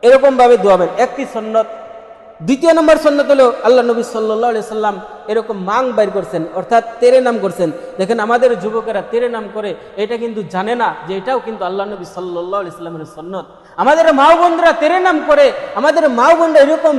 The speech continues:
দু-, চুল দুই ভাগে দেয়, এটাও কিন্তু জানে না আমাদের নবী সাল্লাল্লাহু আলাইহি সাল্লামের এটা সুন্নত। এটা জানিয়ে দিবেন মা বোনদেরকে, তোরা যে মাথা এরকমভাবে আশ্রাস, এরকমভাবে যে সিরিন দিয়ে মাথা ধোয়াস, এটা কিন্তু আল্লাহ নবী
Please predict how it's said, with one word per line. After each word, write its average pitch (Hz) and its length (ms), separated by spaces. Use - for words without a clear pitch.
দু-, 233 200
চুল 311 160
দুই 262 160
ভাগে 262 280
দেয়, 233 260
এটাও 311 320
কিন্তু 302 160
জানে 262 220
না 294 60
আমাদের 294 240
নবী 247 160
সাল্লাল্লাহু 226 420
আলাইহি 226 160
সাল্লামের 208 300
এটা 180 140
সুন্নত। 226 340
এটা 196 180
জানিয়ে 254 260
দিবেন 262 320
মা 240 60
বোনদেরকে, 240 400
তোরা 247 260
যে 311 60
মাথা 233 180
এরকমভাবে 233 520
আশ্রাস, 196 320
এরকমভাবে 277 580
যে 277 60
সিরিন 277 320
দিয়ে 285 200
মাথা 233 200
ধোয়াস, 254 340
এটা 190 140
কিন্তু 240 260
আল্লাহ 208 160
নবী 180 160